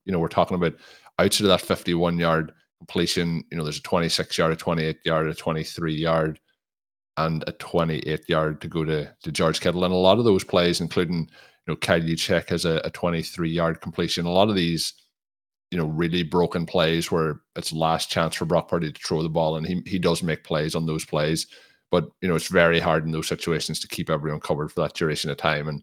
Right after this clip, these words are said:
then the, the offensive player still makes a, a big-time play. It's two weeks in a row where we've seen the forty-niners almost lose to the Packers, where they probably should have lost to the Packers,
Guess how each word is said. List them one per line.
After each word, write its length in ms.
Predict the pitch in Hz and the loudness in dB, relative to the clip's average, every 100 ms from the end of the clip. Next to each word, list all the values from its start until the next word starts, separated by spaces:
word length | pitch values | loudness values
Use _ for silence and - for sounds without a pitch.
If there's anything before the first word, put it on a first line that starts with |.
| _ _ _ _ | _ _ _ _
then 160 | 82 80 | -2 0
the, 300 | 80 76 - - | 0 -2 -4 -6
the 300 | 82 76 76 80 | -4 -2 -2 -2
offensive 440 | 76 82 80 - | -2 -2 -4 -2
player 200 | 85 78 | -2 0
still 220 | - 78 | -2 -2
makes 240 | 78 - 82 | -2 -2 -2
a, 160 | 73 - | -2 -4
a 60 | |
big-time 400 | 80 78 80 78 | -4 -4 -4 -4
play. 320 | - 85 85 - - _ _ _ - | 2 4 4 0 -20 _ _ _ -4
It's 160 | 107 - | -2 0
two 240 | - 139 | 4 6
weeks 200 | 160 - | 6 4
in 60 | 107 | 4
a 60 | |
row 160 | 85 87 | 6 6
where 140 | 107 | 8
we've 180 | 101 92 | 6 6
seen 420 | - 95 90 78 - _ _ _ - | 2 2 2 -2 -6 _ _ _ -8
the 100 | 87 | -4
forty-niners 800 | - 90 87 87 87 90 82 - - - _ - | 2 4 4 2 0 0 -2 -4 -12 -20 _ 2
almost 380 | 92 113 135 123 | 6 6 6 4
lose 160 | 107 | 4
to 60 | - | 2
the 60 | 85 | 2
Packers, 480 | 87 87 95 90 | 4 4 2 2
where 220 | 90 80 - _ | 2 2 -2 _
they 80 | 76 | -4
probably 240 | 85 82 78 | 2 2 2
should 160 | 110 | 2
have 80 | 104 | 6
lost 200 | 101 - | 4 4
to 60 | 95 | 2
the 40 | |
Packers, 460 | - 95 95 87 | 4 4 2 -4